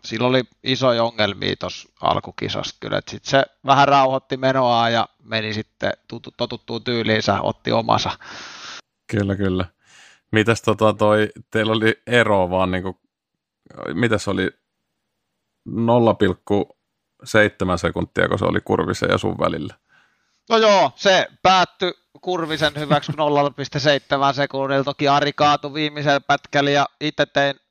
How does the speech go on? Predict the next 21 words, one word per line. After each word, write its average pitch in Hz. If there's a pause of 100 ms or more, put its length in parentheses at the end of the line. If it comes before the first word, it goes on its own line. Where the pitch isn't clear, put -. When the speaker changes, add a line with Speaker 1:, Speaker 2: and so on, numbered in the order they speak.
(140)
Speaker 1:
paljon 143
virheitä 135
ja 131
ajoin 135 (400)
tosiaan 131 (240)
vähän 127
niinku 123 (260)
liian 131
varmistellen 113
myös 117
muutenkin 117
ja 110
sit 117
siihen 117
virheet 113
lisäksi, 113
niin 110
se 113
ei 113
ollut 113
nopea 110